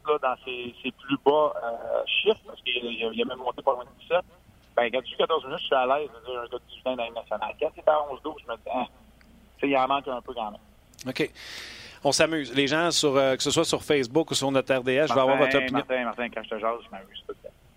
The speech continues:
Speaker 2: Je le sais. <laughs> Je le sais qu'on s'amuse. Euh, répondez à la question suivante. Euh, hier, j'ai parlé avec François Gagnon. François Gagnon, euh, donnait la même réponse par la suite hier soir à, à, à l'antichambre. Euh, Armia, pour lui,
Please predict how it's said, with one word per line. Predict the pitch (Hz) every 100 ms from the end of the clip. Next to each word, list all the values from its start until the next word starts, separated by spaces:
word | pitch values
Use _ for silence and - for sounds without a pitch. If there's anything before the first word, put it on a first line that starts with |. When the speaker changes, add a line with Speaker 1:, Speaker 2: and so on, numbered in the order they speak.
| - -
Speaker 2:
Je | 104
le | 90
sais. | - 104 - -
<laughs> | 139 -
Je | 107
le | 110
sais | 104 135 -
qu'on | 117
s'amuse. | 117 110 110 - - - - - -
Euh, | 127 127 131 131 135 135 - 135
répondez | 147 175 185 160 185
à |
la | 156
question | 131 135 - 165
suivante. | - 131 135 160 170 -
Euh, | 131 120 120 117 120 117
hier, | 120 147 135
j'ai | 131
parlé | 127 127
avec | 113
François | 123 - 123
Gagnon. | 123 120 127 156 -
François | - 123 131
Gagnon, | 120 120 117 139 135 117
euh, | 113 113 110 113
donnait | 110 117 127 135
la | 117
même | 127 123
réponse | 120 139
par | - 110
la |
suite | 107 131
hier | 120
soir | - 127 135
à, | 120
à, | 107 110 110
à | 110
l'antichambre. | 113 107 - 117 135 175 - - - - - -
Euh, | 107 -
Armia, | 127 135 156
pour | 123
lui, | 120 139 151